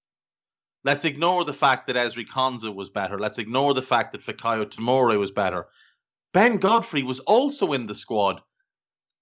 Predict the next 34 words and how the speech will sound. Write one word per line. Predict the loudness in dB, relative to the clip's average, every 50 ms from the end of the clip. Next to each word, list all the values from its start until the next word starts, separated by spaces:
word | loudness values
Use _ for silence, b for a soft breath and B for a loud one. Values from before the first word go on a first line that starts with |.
| _ _ _ _ _ _ _ _ _ _ _ _ _ _ _ 2
and | 2 4
he | 4 4 2
got | 2 2 2 2
left | 4 2 2 2 2
out. | 2 2 0 -2 -6 -14 -20 _ _ _ _ _ _ _ _ _ _ _ _ _ _ _
Ben | 4 4 4 4 2
Godfrey's | 0 0 0 -2 -2 -6 -6 -4 -4
a |
better | 0 2 2 2 2 2
defender | 0 -2 -4 -2 0 0 -2 -4 -8
than | -14 -14 -12
Ben | -8 -8 -8 -8
White. | -8 -10 -10 -10 -10 -10 -14 _ _ _ _ _ _ _ _ _
He's | -10 -10 -10 -10 -10 -14 _
far | -6 0 2 4 4 2
more | 2 -2 -2 0
versatile | 0 0 0 0 -2 -6 -4 -4 -4 -4 -4
than | -6 -10 -10
Ben | -8 -10 -8 -8
White. | -6 -4 -4 -4 -4
He | -6 -8
can | -10 -6
play | -2 0 2 2 2 0 b b b b b
centre-back, | 2 4 4 4 4 4 4 4 6 4 4
holding | 4 2 0 0 0 -2 -2
midfield, | -4 -6 -4 -2 -2 -2 -2 0
right | 0 0 0 2
back | 2 2 0 0 -2
and | -8 -8
left | -8 -10 -10 -12
back. | -16 -16 -16 _ _ _ _ _ _ _ _ _ _ _ _ _ _ _ _ _ _ _ _ _ _ _ _ _ _ _ _ _ _ _ _ _ _ _ _ _
White | 4 6 6 6 4
can | 0 -6 -4
play | -2 0 2 2 2 0 -2 -8